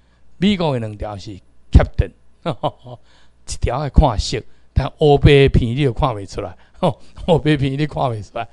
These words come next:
吼，所以这就是，哦，诶，诶，爱，爱大家了解，吼。那海军有，伊就较无共款，哦，啊，准有 the warrant officer，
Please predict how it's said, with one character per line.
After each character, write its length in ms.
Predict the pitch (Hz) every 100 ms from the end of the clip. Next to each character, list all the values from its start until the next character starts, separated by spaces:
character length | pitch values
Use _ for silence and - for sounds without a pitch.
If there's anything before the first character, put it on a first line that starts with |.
| -
吼， 240 | - 127 113 _ - - - -
所 160 | - 143
以 40 |
这 140 | 135 156
就 120 | 127
是， 520 | 127 113 110 107 107 - - -
哦， 300 | 120 107 110
诶， 480 | 117 117 117 117 117
诶， 20 |
爱， 140 | 135 127
爱 80 | 131
大 120 | 123
家 100 | 110
了 200 | 110 113
解， 200 | 113 107
吼。 280 | - 135 113 - - - _ -
那 120 | 170
海 180 | 143 196
军 220 | 196 190
有， 180 | 143 127 -
伊 80 | 143
就 140 | 123
较 180 | - 143
无 60 | 135
共 260 | 117 107
款， 260 | 98 127 104 -
哦， 180 | 123 - - - _ -
啊， 160 | 123
准 200 | 120 185
有 200 | 170 131
the 120 | 117 127
warrant 420 | 131 156 170 165
officer， 560 | - 147 143 - 110